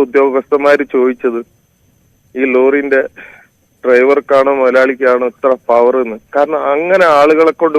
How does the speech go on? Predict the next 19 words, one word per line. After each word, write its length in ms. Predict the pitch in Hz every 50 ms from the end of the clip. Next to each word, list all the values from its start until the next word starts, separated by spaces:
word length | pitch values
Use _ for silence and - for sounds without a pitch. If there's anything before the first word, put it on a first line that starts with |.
| 143 143
വിളിപ്പിക്കാൻ 460 | 135 131 120 - 135 - 165 160 151 143
കഴിഞ്ഞിക്കണേ 420 | 139 135 127 131 131 131 139 131 123 120
നമുക്ക്. 260 | 117 117 - 101 98 - _ _ _ _ _ - - - - - - - _ _ _ _ _ _ _ _ _ _ _ _ _ _ _ _ _ - 120
അപ്പൊ 160 | - _ - 127 143
ഒരു 100 | 151 160 170 151
അന്തം 240 | 143 151 156 185 180 175
വിട്ടുപോവാണ്, 440 | 156 147 165 160 151 139 113 104 101 - - 120
ഓർക്കൊന്നും 440 | 135 151 160 - - 202 196 208 208 185
ഇത് 100 | 196 202 - -
ചിന്തിക്കാൻ 400 | 160 156 156 175 175 185 196 202 196
കഴിയില്ല. 220 | 180 170 156 143 120 113
ഇങ്ങനൊക്കെ 340 | 117 135 170 208 202 - 208 190 185
ആളുകള് 360 | 185 190 190 190 196 196 190 190 180 117 - 147
വേറെ 180 | 156 165 180 202 196
ആരും 200 | 196 190 190 185 185
വി-, 120 | 180 180 139 156
വേറെ 180 | 165 170 185 185
സ്റ്റേറ്റിലുള്ളവര് 600 | - 202 190 190 - 185 196 190 190 190 185 180 156
വിളിക്കൂല. 380 | 143 139 - - 160 143 123